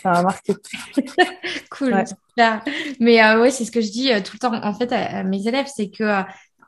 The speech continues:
Speaker 2: effectivement, tu, tu passes soit, tu décides, encore une fois, c'est une question de choix, comme tu disais tout à l'heure,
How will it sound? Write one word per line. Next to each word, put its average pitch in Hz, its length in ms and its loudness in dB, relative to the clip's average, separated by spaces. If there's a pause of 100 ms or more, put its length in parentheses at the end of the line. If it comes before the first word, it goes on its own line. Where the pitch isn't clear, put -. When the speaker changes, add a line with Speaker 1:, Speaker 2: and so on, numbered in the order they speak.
Speaker 2:
effectivement, 226 680 -2
tu, 202 220 -10
tu 220 200 -8
passes 277 380 -2
soit, 302 200 0 (260)
tu 233 140 -4
décides, 269 400 -2
encore 214 220 2
une 208 60 2
fois, 262 120 -4
c'est - 100 -4
une 220 60 2
question 214 240 -2
de 208 80 2
choix, 226 200 -2
comme 233 160 -4
tu 196 120 -8
disais 220 120 -2
tout - 200 -12
à 208 60 0
l'heure, 226 200 2